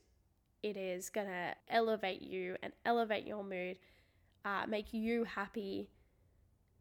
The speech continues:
Um, for example, I put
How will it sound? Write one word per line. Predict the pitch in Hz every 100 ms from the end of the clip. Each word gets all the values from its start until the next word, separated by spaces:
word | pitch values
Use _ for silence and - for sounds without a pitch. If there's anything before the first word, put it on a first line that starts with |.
| -
Um, | 214 202 190 185 - - - -
for | - 240
example, | 226 233 220 196 202 214 202 -
I | 208 202 202 208 - - -
put | - 220 202 - -